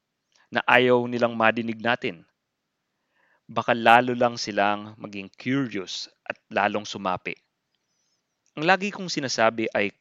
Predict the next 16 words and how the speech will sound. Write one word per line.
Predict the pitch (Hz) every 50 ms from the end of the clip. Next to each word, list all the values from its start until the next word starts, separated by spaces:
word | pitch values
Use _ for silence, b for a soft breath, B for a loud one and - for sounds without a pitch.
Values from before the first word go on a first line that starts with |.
| _ _
kalabanin | - 113 110 110 110 107 107 110 117 117 120 123 123 120 113
natin | 107 104 104 101 - 101 101 101 98 101 110 _ _ _ _ _ _ _ _ _ _ -
ang | - 107 104
motivated | 101 101 107 110 110 - 117 113 98 107 101 104 - 107 101 107
na | 95 95
socialist | 95 - - 104 98 - - 92 95 95 - - -
na | -
ito. | 80 - - - - - _ _ _ _ _ _ _ _ _ _ _ _ _ _ -
Maging | - 123 143 180 185 175 160
motivated | 160 160 160 160 - - 151 127 120 131 131 127 - 131 120 107
ka | - 113 101
rin | 98 98 98 98 -
sa | -
pagpapalaganap | 113 - 107 101 _ - 117 110 - - 113 113 107 107 104 101 104 107 - -
ng | 104 107 -
information | - 139 135 - 139 131 120 117 110 110 104 - 113 104 104 107 107